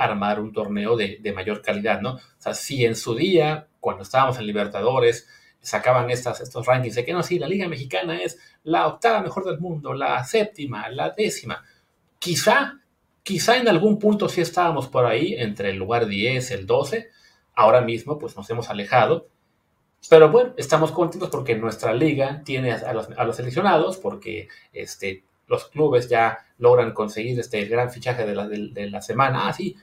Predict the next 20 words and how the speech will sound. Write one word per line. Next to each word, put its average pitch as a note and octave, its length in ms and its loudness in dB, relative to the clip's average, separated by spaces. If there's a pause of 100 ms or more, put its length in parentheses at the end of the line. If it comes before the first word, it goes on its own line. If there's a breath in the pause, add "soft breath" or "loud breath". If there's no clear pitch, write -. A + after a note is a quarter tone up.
(120)
vamos D#3+ 200 0
a D3+ 60 -2
juntar D3 340 4
en D3+ 100 4
Cruz - 200 -2
Azul F3 280 2 (140 loud breath)
a C3 140 4
la B2+ 160 4
banda G3+ 260 4
derecha C#3 260 2
de C3 60 4
la - 60 -2
selección C#3+ 260 -4
mexicana D3 460 -2
con A#2 140 -4
Jorge D#3+ 200 0
Sánchez D3+ 240 -4
y - 20 -4
Antuna, A#2+ 360 -4
¿no? E3+ 160 -4